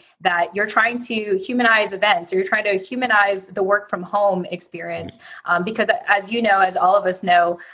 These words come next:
Speaker 1: um, it is easy to feel isolated and disconnected from people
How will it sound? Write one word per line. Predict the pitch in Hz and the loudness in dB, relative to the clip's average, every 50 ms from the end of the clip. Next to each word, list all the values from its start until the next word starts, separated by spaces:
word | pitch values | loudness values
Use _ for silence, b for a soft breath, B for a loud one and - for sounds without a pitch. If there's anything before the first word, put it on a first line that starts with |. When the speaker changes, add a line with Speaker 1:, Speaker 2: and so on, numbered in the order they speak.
| B - | B 0
Speaker 1:
um, | 185 175 175 175 175 175 - | 2 4 4 4 2 -2 -6
it | - 202 | -2 0
is | 202 247 254 226 | 0 0 0 -2
easy | - 196 220 233 247 226 | -6 -8 -6 -4 -2 -2
to | 208 196 | -2 -4
feel | 208 - 196 185 185 185 185 180 - | -4 -2 0 2 4 4 2 2 2
isolated | 180 180 208 - - 190 175 170 175 170 165 165 165 - | 0 0 0 -2 -2 -2 -2 0 0 0 -2 -2 -4 -4
and | - 170 170 175 | -4 -4 -4 -4
disconnected | 160 185 185 - - 190 175 170 175 - - 175 170 175 - | -6 -8 -8 -8 -8 -6 -4 -4 -4 -4 -4 -4 -4 -4 -2
from | - 170 170 170 | -2 -2 -2 -2
people | - 180 - 165 165 160 | -4 -6 -4 -2 -4 -4